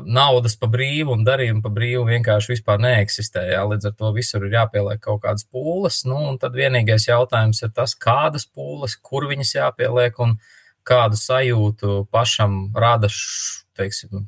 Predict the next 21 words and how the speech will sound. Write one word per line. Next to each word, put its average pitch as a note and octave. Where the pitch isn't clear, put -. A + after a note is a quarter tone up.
š-, -
š-, -
ā, G#2
rezultātu A2
sasniegšana G#2
tādā G#2
vai G2+
citā G#2+
veidā, A#2+
jā. F2+
Un G2+
šeit B2
tā A2
rezultātu A2
sasniegšana B2+
nocie-, B2+
notiek B2
caur A2
došanu B2
citiem, G#3
jā, G#2+